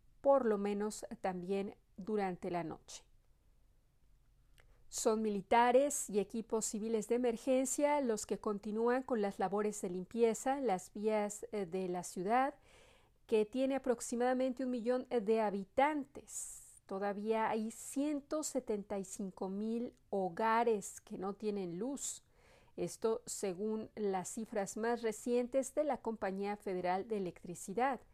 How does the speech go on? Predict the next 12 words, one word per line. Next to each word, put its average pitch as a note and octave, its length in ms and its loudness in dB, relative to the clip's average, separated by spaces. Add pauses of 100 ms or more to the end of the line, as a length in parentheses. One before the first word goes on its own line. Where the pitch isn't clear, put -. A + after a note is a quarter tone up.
(560)
También E3 340 -4
una G#3 160 -4
buena G3+ 300 -4
parte A3+ 480 2
de G3+ 80 0
la F#3 160 -2
población G3 720 -2
acapulqueña A#3+ 880 -2
se A3+ 180 -8
quedó G3+ 280 -2
sin A3 360 -6 (120)
agua. C4 480 0